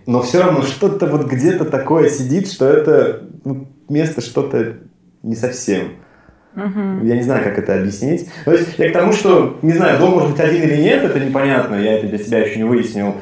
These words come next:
Speaker 1: Но я точно могу по ощущениям писать, что дом — это место,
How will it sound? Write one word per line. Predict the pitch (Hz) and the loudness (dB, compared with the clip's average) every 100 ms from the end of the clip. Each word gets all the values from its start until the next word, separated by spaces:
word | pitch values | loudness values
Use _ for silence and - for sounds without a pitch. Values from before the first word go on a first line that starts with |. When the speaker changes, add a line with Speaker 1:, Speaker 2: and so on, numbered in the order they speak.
| - - | -16 -6
Speaker 1:
Но | 120 135 139 135 135 131 123 117 113 101 - | 2 6 8 8 8 6 4 4 2 -2 -2
я | 135 135 | 2 4
точно | 190 185 147 | 4 2 2
могу | 131 131 190 | 2 2 2
по | - | 2
ощущениям | - 139 143 110 | 0 0 0 -2
писать, | 113 127 | -2 -2
что | - 104 | -2 -4
дом — | 98 147 - - | 2 4 4 2
это | 113 | 2
место, | 135 - | 2 0